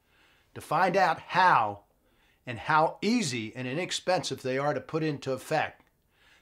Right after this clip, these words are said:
go to the websites on your screen, bay action plan dot com and rainscaping dot org. You can actually receive an Anne Arundel County property tax credit of up to ten thousand dollars over five years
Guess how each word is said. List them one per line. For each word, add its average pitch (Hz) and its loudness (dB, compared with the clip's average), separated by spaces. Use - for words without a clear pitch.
go 175 4
to - -6
the 160 0
websites 147 0
on 131 -2
your 127 -4
screen, 123 -4
bay 147 -2
action 185 0
plan 156 0
dot 143 0
com 131 -2
and 123 -6
rainscaping 156 0
dot 135 2
org. 131 0
You 131 -2
can 131 -4
actually 196 4
receive 175 0
an 131 0
Anne 151 0
Arundel 147 0
County 147 0
property 156 4
tax 120 -6
credit 127 -4
of 120 -6
up 135 0
to 151 -6
ten 196 -2
thousand 170 2
dollars 151 2
over 123 -4
five 143 -2
years 131 -2